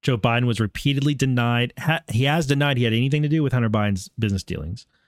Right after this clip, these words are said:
but the Oversight Committee chairman has reported that two emails sent from Biden aide John Flynn, no relation to General Flynn, to then Vice President Joe Biden and his son Hunter Biden on May twenty-seventh and June fifteenth.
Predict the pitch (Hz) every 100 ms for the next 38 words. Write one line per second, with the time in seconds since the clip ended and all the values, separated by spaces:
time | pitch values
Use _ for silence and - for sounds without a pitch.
0 | _ _ _ 117 123 139 143 143 139 120
1 | 131 123 120 110 - 131 120 98 90 123
2 | _ _ _ _ - - _ _ _ _
3 | _ 123 110 107 143 120 110 - 156 170
4 | 151 127 123 120 - 143 - - 135 131
5 | 117 117 120 117 110 107 101 113 123 123
6 | 110 - 131 110 92 110 117 113 110 107
7 | 117 101 107 95 87 82 80 98 _ _
8 | _ _ _ - 139 110 135 135 135 123
9 | 120 - 131 117 120 104 135 123 127 120
10 | 110 113 - 135 156 170 143 - - 160
11 | 143 127 160 135 107 104 110 104 113 127
12 | - 139 139 - 113 110 - 120 117 107
13 | 110 107 101 92 - 135 110